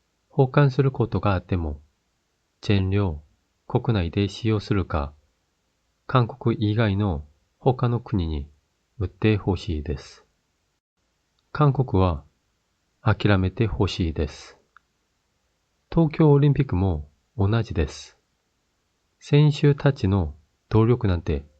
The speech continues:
少しも考えない韓国だから、そんなこともよく簡単に言いましたが、は、竹島表記を消さないとオリンピックに不参加するんだと？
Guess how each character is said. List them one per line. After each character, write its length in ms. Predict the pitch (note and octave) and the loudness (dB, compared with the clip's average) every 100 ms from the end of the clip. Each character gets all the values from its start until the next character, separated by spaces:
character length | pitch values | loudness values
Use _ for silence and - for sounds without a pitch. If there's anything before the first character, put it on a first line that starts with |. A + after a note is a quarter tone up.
| _ _ _ _ _ _ _ | _ _ _ _ _ _ _
少 240 | - B2+ | -4 -4
し 100 | G#2+ | 0
も 320 | G#2 G2+ D2 - _ _ _ | 0 0 -2 -10 _ _ _
考 240 | - C3 B2 A#2+ | -2 0 2 0
え 80 | |
な 140 | A2+ G#2+ | 2 0
い 100 | G#2+ | -2
韓 220 | - A#2 | -4 -4
国 240 | - - | -6 -4
だ 120 | G#2+ F#2+ | -2 -2
か 120 | D#2+ | -4
ら、 180 | D2 - _ _ _ _ _ _ _ _ _ | -6 -10 _ _ _ _ _ _ _ _ _
そ 180 | - B2+ | -4 0
ん 60 | |
な 140 | B2+ B2 | 2 0
こ 120 | G2 | -2
と 100 | F#2 | -2
も 300 | F#2 F#2+ C#2+ _ _ _ _ _ - | 0 0 -4 _ _ _ _ _ -2
よ 200 | G2 F#2+ | 0 0
く 260 | - A2 | -2 -4
簡 260 | G#2+ A#2 G#2+ | -2 -4 -2
単 160 | - F2 | -2 -2
に 200 | F#2 - | -2 -4
言 160 | F#2+ | -4
い 60 | G2+ | -2
ま 120 | F#2+ | -2
し 80 | - | -4
た 120 | D#2+ | -4
が、 220 | D2 C#2 - _ _ _ _ _ _ _ _ _ | -4 -6 -12 _ _ _ _ _ _ _ _ _
は、 340 | - G2+ G2 A2 _ _ _ _ _ _ _ _ - | -6 -2 -2 -4 _ _ _ _ _ _ _ _ -2
竹 280 | B2+ B2+ | 0 0
島 200 | C3 B2+ A2+ | 0 0 0
表 220 | A#2+ G#2 | -2 -4
記 80 | - | -2
を 240 | G2 D#2+ - _ _ _ | 0 -2 -8 _ _ _
消 140 | - A#2+ | 0 2
さ 100 | A2+ | 2
な 100 | F#2+ | 0
い 80 | |
と 280 | - D2 C#2 _ _ _ _ _ _ _ - | -2 -6 -6 _ _ _ _ _ _ _ -2
オ 140 | G2+ | 0
リ 180 | G#2 G#2+ | 2 0
ン 80 | G2 | -2
ピ 120 | G2 | -6
ッ 40 | |
ク 100 | - | -4
に 280 | F#2 F2+ D2 _ _ _ _ | -2 -2 -4 _ _ _ _
不 180 | B2+ | -4
参 200 | A2+ F#2+ | 0 -2
加 140 | F#2 F#2 | -2 -4
す 140 | - | -2
る 120 | G#2 | -2
ん 40 | G2 | -2
だ 100 | D2+ | -4
と？ 300 | - A2+ | -4 -4